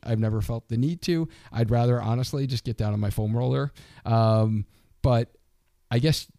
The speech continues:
you could do it on yourself and do a self, but it takes a lot of work, tell you the truth. Honestly, it's like you're using a lot of your upper body strength and to get in certain positions to access certain tissues and, like, muscles.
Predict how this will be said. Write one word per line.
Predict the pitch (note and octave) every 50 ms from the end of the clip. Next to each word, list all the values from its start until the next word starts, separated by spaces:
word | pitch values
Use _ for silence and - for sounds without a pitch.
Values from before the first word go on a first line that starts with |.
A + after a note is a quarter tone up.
| _ _ -
you | - C3 B2
could | - - C3+ B2+ A#2+ D#3 A3+ D#3+ - _ _ _ _ _ _ _ -
do | - C3+ C3 B2+
it | C3+ -
on | A2+ B2 B2 B2
yourself | A#2+ A#2 - B2+ A2 A2+ - - -
and | C#3+ B2 A2+
do | A#2 A2+
a | G#2+ -
self, | - - A2 G#2+ C#3 E3+ - - -
but | - C#3 C#3 -
it | - D3+ -
takes | - C4+ - -
a | D#4+
lot | A3+ B2+
of | G2+
work, | F#2 G#2 B2+ E3 - -
tell | - G#2+ A2+
you | A2 G2
the | -
truth. | - - - C#3+ C3 A2 A2 - - -
Honestly, | - B2 C3+ D3 C3 - - A2+ G#2 G#2+
it's | A2+ A#2+ - -
like | D3+ C#3 A#2+ - - - _ _ _ - _ -
you're | - C3 D3 D#3
using | E3 F3+ E3+ D#3+ D#3 C3+
a | A#2
lot | A2+ A#2+ B2+ C#3 C#3
of | C3
your | B2+ B2 A#2+ -
upper | B2 - - A2+
body | G2 G2+ G2+ A2 A#2 A#2 B2 C3 C3 B2+ - -
strength | - - - - B2+ A#2+ B2 C3+ B2 -
and | A#2 G#2+ A2 G#2+ - _ -
to | - G#2+
get | A2+ A2+
in | A2+ G#2+
certain | - - B2 G#2+
positions | - - G#2 G2 A#2 B2 - - C#3 C3+ B2 -
to | - A#2+ A2+ -
access | A2+ A2+ A2+ - - - C3 C3+ C3+ - - - - - - - _ -
certain | - - D3 C3 G#2+ G#2+
tissues | - - C#3 B2 - - C#3+ C#3 C#3 C3 -
and, | B2+ A2 G#2
like, | G#2 G2+ F#2+
muscles. | G2+ A2+ A2+ - - E3+ F3+ F#3+ - -